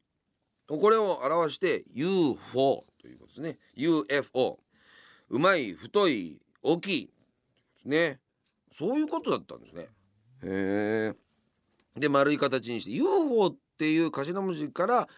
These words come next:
あの、丸い形になったってことかな。へー。なるほど。えー、北海道限定だとね、焼きそば弁当っていうのがありますね。東洋水産。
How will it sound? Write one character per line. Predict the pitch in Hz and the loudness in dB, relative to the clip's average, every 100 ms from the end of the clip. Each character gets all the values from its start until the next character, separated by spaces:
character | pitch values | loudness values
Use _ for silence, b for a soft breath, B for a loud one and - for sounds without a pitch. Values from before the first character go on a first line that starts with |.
| B | B
あ | 110 | -6
の、 | 104 | -2
丸 | 104 110 | -2 -2
い | |
形 | 110 107 107 101 | -2 -4 -4 -4
に | 101 | -4
な | 101 | -4
っ | |
た | - | -8
っ | |
て | - 55 | -16 -20
こ | |
と | - - | -20 -20
か | - | -16
な。 | 73 - _ _ _ - | -14 -14 _ _ _ -16
へ | |
ー。 | 73 80 85 92 - b b b b - | -12 -10 -10 -14 -18 b b b b -8
な | 98 95 | -4 -2
る | |
ほ | 87 82 | -4 -8
ど。 | 71 58 - B B B - | -10 -12 -16 B B B -2
え | 135 135 131 123 117 | 0 2 2 0 0
ー、 | |
北 | 151 - 285 | -2 2 2
海 | 285 | 4
道 | 190 131 | 0 -2
限 | 113 107 | -4 -4
定 | - 104 | -4 -2
だ | 101 | -4
と | 92 92 | -6 -6
ね、 | 110 107 87 85 | -2 0 0 0
焼 | 127 135 | 0 0
き | |
そ | - 233 | -2 0
ば | 220 | 2
弁 | 196 220 202 | 4 2 2
当 | 147 117 | -2 -4
っ | |
て | 82 95 | -4 -8
い | |
う | 90 | -8
の | |
が | 85 | -8
あ | |
り | 90 | -8
ま | 92 | -10
す | 78 | -6
ね。 | 139 131 | -6 -4
東 | 120 113 | -2 0
洋 | 110 | 0
水 | 101 120 101 | -4 -6 -8
産。 | - 53 | -8 -14